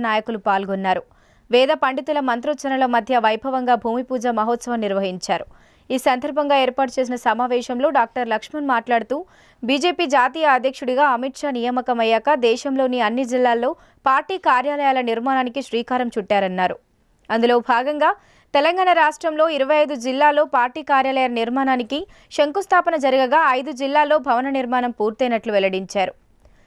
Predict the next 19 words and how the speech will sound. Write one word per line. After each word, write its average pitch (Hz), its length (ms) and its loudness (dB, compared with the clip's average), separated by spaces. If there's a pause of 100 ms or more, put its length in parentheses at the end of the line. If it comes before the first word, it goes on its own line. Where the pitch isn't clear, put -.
(180)
రాష్ట్రంలో 285 500 2 (100)
బీజేపీకి 285 640 -4
ప్రజల 247 280 0 (120)
ఆదరణ 262 340 -4
పెరుగుతుందని, 240 580 -4 (100)
రాబోయే 254 420 2
రోజుల్లో 262 340 0 (100)
అధికార 262 300 -4 (120)
టీఆర్ఎస్ను 247 440 -2 (100)
ప్రత్యామ్నాయ 262 480 0 (100)
పార్టీ 226 320 0
కాబోతుందని 220 640 -2 (360)
ఆయన 226 280 0
తెలిపారు. 196 420 0 (580)
బీజేపీని 349 580 0
బలోపేతం 302 520 0
చేసేందుకు 277 460 0 (140)
పార్టీ 262 340 0
శ్రేణులు 277 320 -2